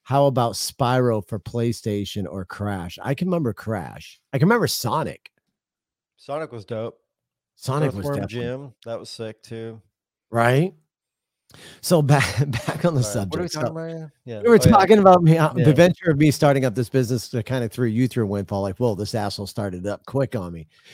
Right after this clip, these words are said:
Speaker 2: Yeah.
Speaker 1: So,
Speaker 2: You jumped
Speaker 1: so
Speaker 2: quick.
Speaker 1: I did jump quick. But listen, we were sitting on this domain name, and we were sitting on it for a while. Ven-, originally, it was gonna be clothing. So when Gary and I had this major, like,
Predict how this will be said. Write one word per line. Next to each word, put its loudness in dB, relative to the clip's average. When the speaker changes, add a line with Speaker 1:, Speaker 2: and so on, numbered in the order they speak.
Speaker 2:
Yeah. -2
Speaker 1:
So, 2
Speaker 2:
You -18
jumped -8
Speaker 1:
so 4
Speaker 2:
quick. -4
Speaker 1:
I 0
did 2
jump -8
quick. -12
But -2
listen, -2
we -2
were -2
sitting -4
on 0
this -4
domain -4
name, -10
and -10
we -4
were -6
sitting -4
on -4
it -10
for -10
a -8
while. -14
Ven-, 0
originally, 4
it 0
was 0
gonna 0
be -2
clothing. -12
So 4
when 2
Gary -2
and 0
I -2
had -2
this -8
major, -2
like, -8